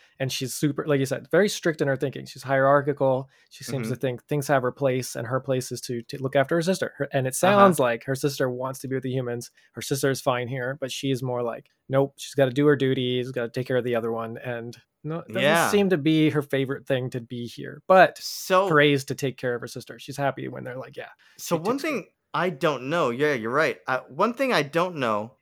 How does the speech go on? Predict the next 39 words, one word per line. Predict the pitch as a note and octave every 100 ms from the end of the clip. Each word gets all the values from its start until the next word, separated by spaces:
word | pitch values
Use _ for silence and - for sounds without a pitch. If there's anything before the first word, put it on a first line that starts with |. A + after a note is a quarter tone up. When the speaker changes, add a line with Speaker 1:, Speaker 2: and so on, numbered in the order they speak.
| _
Speaker 2:
is, | C#3+ C#3 B2+ -
is | - C#3+ C#3
this | F#3 F#3 -
just | F#3 F3
a | C#3+
story | - - D3+ D#3+ E3 D#3+ - _ C#3
that | C#3
Subaru | - - D3+ D3+ E3+ F3 D#3+
is | A2
making | A#2+ C#3 C#3+ C#3
up | C3+ E3+ -
based | C3 C3+ C#3
on | C#3 C3
what | C3
he's | A#2
saying? | E3 G3
I, | D#3
no, | E3+ A#3+
I | A3 E3
think | A3+ G#3+
it's | F#3+ -
something | G3 F3+ F#3+
that | F3 E3+
he's | E3 D3+
actually | D#3 D3+ E3 C3
heard, | C3+ F3+ F#2+ F#2+ _ _
and | - D3+
he |
just, | C#3+ D3+ C#3+ - _ _ D#3+
it | D#3 _ _
just | C#3 D#3 -
kinda | E3+ C#3
lines | A#2+ B2 C3+ C3+ C3
up | A#2 -
really | B2 A#2
well | F#2+ A#2 C3
with | A2
the | A2
situation | - C3+ - B2 B2+ B2 F#2+